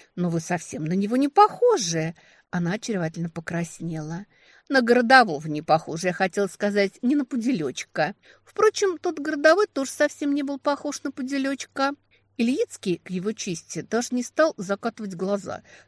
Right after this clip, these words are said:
только махом допил остатки виски из бокала. «К слову, я очень люблю собак», покосилась на него Элочка. «Мы поняли, Машер», погладила ее по плечу Доля. «Степан Егорыч, а чем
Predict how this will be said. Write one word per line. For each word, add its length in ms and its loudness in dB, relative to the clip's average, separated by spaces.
только 320 0
махом 440 0
допил 320 -2
остатки 440 -8
виски 320 -10
из 120 -10
бокала. 640 -12
«К 80 -20
слову, 560 0
я 260 2
очень 300 0
люблю 300 -4
собак», 580 0
покосилась 600 -6
на 60 -4
него 360 -4
Элочка. 640 -8
«Мы 280 4
поняли, 460 4
Машер», 760 2
погладила 520 0
ее 280 -2
по 140 -12
плечу 360 -6
Доля. 640 -6
«Степан 480 4
Егорыч, 640 0
а 140 6
чем 220 0